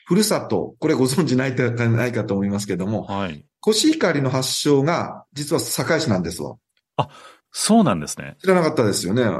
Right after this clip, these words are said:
Speaker 1: 存知なかったですね。
Speaker 2: はい、すいません。
Speaker 1: あの、実はあの、えーっ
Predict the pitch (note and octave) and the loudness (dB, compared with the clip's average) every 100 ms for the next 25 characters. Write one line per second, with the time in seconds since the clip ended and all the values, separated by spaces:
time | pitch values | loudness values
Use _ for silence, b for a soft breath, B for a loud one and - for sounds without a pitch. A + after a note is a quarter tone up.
0 | - B2+ D3 A#2+ B2 B2 G2 E2+ D2+ B2 | 0 2 4 2 0 -2 -4 -8 -4 -6
1 | D#2 D2 C#2+ - _ D3 D3 C#3+ C#3+ C#3+ | -6 -10 -14 -18 _ -2 2 4 4 2
2 | F#3 G3 A#3 E3 B2+ F#2 - _ _ - | 0 2 2 4 2 0 -6 _ _ -4
3 | A2+ A#2 A#2 | 0 0 -2